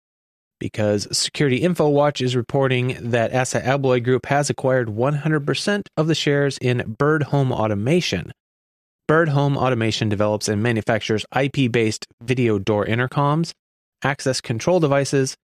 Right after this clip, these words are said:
indoor stations, and accessories under the trademark Doorbird. The company's headquarters and production plant are in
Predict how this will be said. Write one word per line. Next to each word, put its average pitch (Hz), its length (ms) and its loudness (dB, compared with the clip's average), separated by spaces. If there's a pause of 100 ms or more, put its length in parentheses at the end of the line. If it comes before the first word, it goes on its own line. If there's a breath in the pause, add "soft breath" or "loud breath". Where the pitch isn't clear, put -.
(300)
indoor 156 320 4
stations, 139 760 0
and 107 200 0
accessories 135 680 0
under 120 220 0
the 113 140 -2
trademark 117 500 -2 (260)
Doorbird. 117 600 2 (720)
The 110 80 0
company's 123 380 0
headquarters 113 500 0
and 104 220 -4
production 117 680 -2
plant 117 380 0
are 104 160 0
in 104 300 0